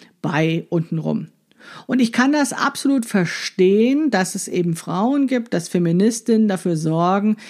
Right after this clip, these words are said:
dass diese Körperbereiche Namen haben und dann von Vagina und Vulva sprechen und das erklären, was das eigentlich ist und was die Klitoris ist und wirklich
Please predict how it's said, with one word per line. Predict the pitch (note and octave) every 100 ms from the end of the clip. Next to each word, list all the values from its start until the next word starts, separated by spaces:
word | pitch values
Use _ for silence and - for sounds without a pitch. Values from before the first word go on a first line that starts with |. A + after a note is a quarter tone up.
| -
dass | - E3
diese | F#3 E3+
Körperbereiche | E3 D3+ E3 G3+ F#3+ E3 E3 E3+ F#3
Namen | E3+ E3 G3+ B3 G3+ C#3
haben | D3+ C#3 C#3 E3
und | E3
dann | E3+
von | E3 F3 E3
Vagina | D#3+ F#3+ F#3+ F#3 E3+ D#3 D3+
und | - F3 D3
Vulva | E3+ A3+ G#3 D#3+
sprechen | - - D3+ D3 F3 D#3+ - - - -
und | F3+ E3+
das | F#3
erklären, | - F3 - F#3+ A3+ C4+ C#4+ A#3 A3 G#3 - -
was | D#3+ F#3+ G3 -
das | - E3+
eigentlich | C#3+ E3 F#3 F#3+ F3+ E3+
ist | A3+ B3 A#3 -
und | F#3+
was | F#3+ -
die | G#3+
Klitoris | - A#3 B3+ G#3+ F#3 F3+ F3+ -
ist | G#3+ A3 - - - -
und | G3+ E3 E3+
wirklich | G#3+ B3+ C4 A#3+ -